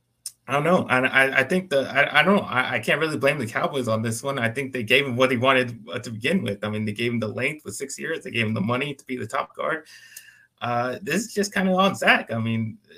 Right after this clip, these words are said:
this is his decision. He wants to get paid his highest. I mean, I can't really bl-, I mean, you know, sometimes you always wanna blame the team and say, "Oh, they're not paying him enough." I mean, I think the,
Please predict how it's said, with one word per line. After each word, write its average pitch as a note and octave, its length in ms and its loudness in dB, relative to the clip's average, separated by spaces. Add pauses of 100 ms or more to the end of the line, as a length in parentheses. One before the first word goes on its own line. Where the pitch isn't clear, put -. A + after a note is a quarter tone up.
this A#2 160 -8
is A2+ 220 -6
his - 0 -
decision. C#3 580 -6 (240)
He G#2+ 180 -8
wants A#2 280 -4
to - 60 -14
get A#2+ 140 -6
paid C3 200 0
his B2 200 -6
highest. C#3 400 -4
I A2+ 80 -10
mean, A#2 300 -2
I A#2 100 0
can't B2+ 240 -2
really C3 200 0
bl-, B2 320 -2
I A2+ 120 -2
mean, A2+ 400 0 (140)
you A#2 140 -8
know, A2+ 280 0 (180)
sometimes A#2 400 -6
you A#2+ 60 -4
always A#2+ 160 -4
wanna B2 140 0
blame A2+ 200 -2
the G2+ 60 -8
team C3+ 360 -4 (380)
and G#2 140 -6
say, A#2 260 -4
"Oh, A#2 260 -2
they're A#2 140 -6
not A2+ 200 -2
paying C#3+ 200 -2
him A2+ 120 0
enough." A#2+ 200 0
I A2+ 60 -4
mean, A2+ 160 -2
I A2+ 80 2
think A2 220 -8
the, A#2 300 -14